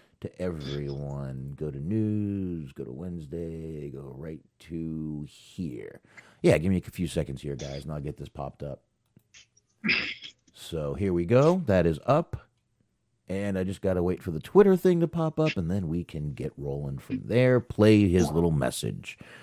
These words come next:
Let me turn the, uh, volume up on the computer. And here, not yet. Here, no. Almost.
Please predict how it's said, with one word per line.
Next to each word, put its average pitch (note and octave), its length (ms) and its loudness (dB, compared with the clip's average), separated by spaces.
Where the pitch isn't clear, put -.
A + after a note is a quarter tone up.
Let D2 100 -6
me C#2+ 100 -2
turn E2 440 0
the, C#2+ 320 -2
uh, A1 300 -6
volume G2 680 2
up G2+ 280 0
on D2+ 220 2
the C2+ 260 2
computer. G3+ 500 12
And B2 220 10
here, A2 500 12
not D#2+ 200 4
yet. C#2+ 240 0
Here, G#2 460 10
no. G2+ 280 6
Almost. F2 360 6